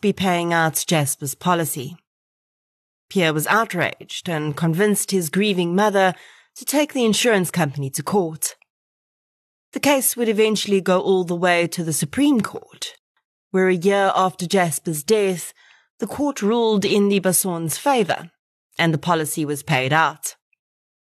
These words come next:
The family purchased the large house with grounds in Heatherton Road in Claremont,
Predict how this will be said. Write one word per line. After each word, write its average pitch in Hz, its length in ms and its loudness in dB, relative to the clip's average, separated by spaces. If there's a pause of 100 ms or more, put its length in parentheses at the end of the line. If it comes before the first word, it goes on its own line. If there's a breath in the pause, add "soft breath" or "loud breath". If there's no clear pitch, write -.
(200)
The 180 80 -10
family 151 380 0
purchased 180 540 -2
the 175 80 -2
large 190 400 2
house 180 440 0
with 151 180 -6
grounds 156 540 2
in 160 160 0
Heatherton 170 560 0
Road 147 320 2
in 147 140 0
Claremont, 165 680 0